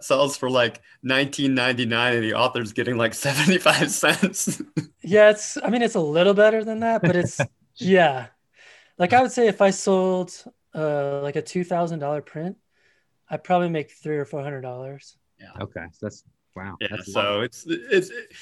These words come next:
Speaker 1: it's not the majority of it. It's a pretty small fraction, really.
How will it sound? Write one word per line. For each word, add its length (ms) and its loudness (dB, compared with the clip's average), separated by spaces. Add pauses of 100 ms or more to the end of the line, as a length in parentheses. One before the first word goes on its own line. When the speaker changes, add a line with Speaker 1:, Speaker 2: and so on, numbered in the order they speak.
(580)
Speaker 1:
it's 160 0
not 200 2
the 80 2
majority 600 2
of 160 -4
it. 100 -8
It's 200 -6
a 240 -4 (200)
pretty 220 -2
small 300 -4
fraction, 480 -2
really. 400 -4